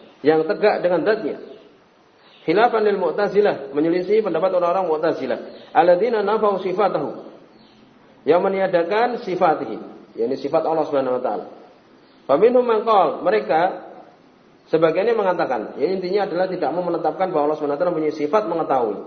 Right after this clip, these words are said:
Karena menurut mereka kalau di situ ada sifat ini, ini, ini, berarti menunjukkan apa? Ada ta'adud ilah. Ada di situ ilah yang sangat banyak, sembahan yang sangat banyak.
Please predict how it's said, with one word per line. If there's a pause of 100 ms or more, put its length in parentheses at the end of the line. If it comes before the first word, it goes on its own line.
(1500)
Karena
menurut
mereka
kalau
di
situ
ada (240)
sifat
ini,
ini,
ini,
berarti
menunjukkan
apa? (360)
Ada
ta'adud
ilah. (1080)
Ada
di
situ
ilah
yang
sangat
banyak,
sembahan
yang
sangat
banyak.